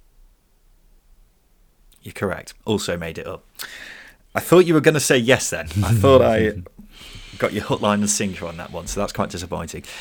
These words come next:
Speaker 1: Uh, so it's five out of six for Justin Peach. Matt Upson and Nottingham Forest. Did he or didn't he?
Speaker 2: I cannot recall Matt Upson ever playing for Nottingham Forest. He had a pretty good career up until,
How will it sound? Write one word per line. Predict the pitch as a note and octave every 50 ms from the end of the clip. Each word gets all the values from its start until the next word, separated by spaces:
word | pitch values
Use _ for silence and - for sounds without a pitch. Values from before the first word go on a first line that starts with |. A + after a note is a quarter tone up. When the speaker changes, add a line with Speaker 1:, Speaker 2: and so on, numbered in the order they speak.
| - - - - - -
Speaker 1:
Uh, | B2 A2+ A2+ A#2 A#2 A#2 A2+ A2+ A2+ A2 - - - -
so | - - - - - - - - - D3 C3+ A#2+ F#2 D#2+ D2 E2 E2 D2 E2+
it's | F2+ - - - -
five | - - - D#3+ D3+ C#3 A2+ A#2+
out | G#2+
of | -
six | - - A2 F2+ - -
for | - F#2
Justin | - F#2+ - - A2 G2
Peach. | - A2 F#2 D2+ - - - - - _ -
Matt | A2+ B2+ C3 - -
Upson | D3 - - - - G2 F#2 F#2
and | - G2+ F#2+ F#2+ G2+
Nottingham | G2+ G#2 - - G2+ F#2+ F2+
Forest. | - - G2+ F#2 E2 F2 - - -
Did | - G2 G#2
he | G#2
or | G2+ G2
didn't | G2+ F#2+ F2 D#2+ -
he? | D#2 D#2 - _ _ _ _ _ _ - - _ - - - _ _ _ _ _ _ _ _ _ _ _ _ _ _ _ - - - - - - - - - - - - - _ _
Speaker 2:
I | - A#2 A#2+ A#2+ B2 B2 B2+ B2+ A#2+ A2+ G#2+ - - - - - - _ _ _ _ _ _ _ _ _ _ _ _
cannot | - - - A#2 A2+ F#2+ - -
recall | - - - - F2 E2+
Matt | E2+ E2+ D#2 - - -
Upson | E2 - - - E2+ D#2 C2+ -
ever | - E2 E2 -
playing | - D#2+ D2+ D2+
for | - - -
Nottingham | - - - - - D#2+
Forest. | - - E2 E2 E2 D2+ - - - _
He | - A2+
had | A#2+ G#2+ E2+
a | E2 -
pretty | - - G#2 F2 D#2+
good | C#2+ D#2+ D#2 -
career | - - F#2 E2+ E2+ E2 D#2+ C#2+ D2+ E2+
up | - -
until, | F#2+ E2+ - - F#2+ E2+ F2 E2+ E2+ -